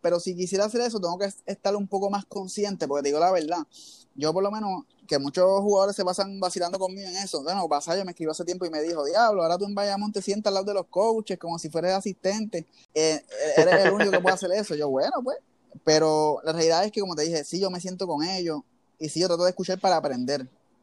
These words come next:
Pero la realidad es que si co-, cantan una jugada, yo no sé qué diablo es la jugada, porque yo no estoy pendiente a cuando la hacen, ¿me entiendes lo que te quiero decir?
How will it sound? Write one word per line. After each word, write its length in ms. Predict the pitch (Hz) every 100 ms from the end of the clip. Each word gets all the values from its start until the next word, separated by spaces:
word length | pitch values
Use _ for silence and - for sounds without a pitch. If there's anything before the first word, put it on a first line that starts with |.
| _ _ _ - - _ _
Pero 160 | 143
la 60 | 139
realidad 280 | 139 135 127
es 60 |
que 120 | - 180
si 420 | 220 196 160 143 _ _
co-, 180 | - 139
cantan 340 | - 139 156 170
una 140 | 196
jugada, 220 | 196 170
yo 80 | 190
no 80 | 175
sé 120 | 180
qué 120 | 180
diablo 220 | 160 151 196
es 40 |
la 80 | 170
jugada, 340 | 139 123 190
porque 180 | 147 127
yo 60 | 135
no 60 |
estoy 160 | 156 185
pendiente 360 | 180 160 175
a 40 | 170
cuando 200 | 156 147
la 240 | 104 151
hacen, 180 | 185 135
¿me 60 | 131
entiendes 240 | 147 185
lo 20 |
que 60 | 202
te 40 |
quiero 120 | 202
decir? 240 | 202 196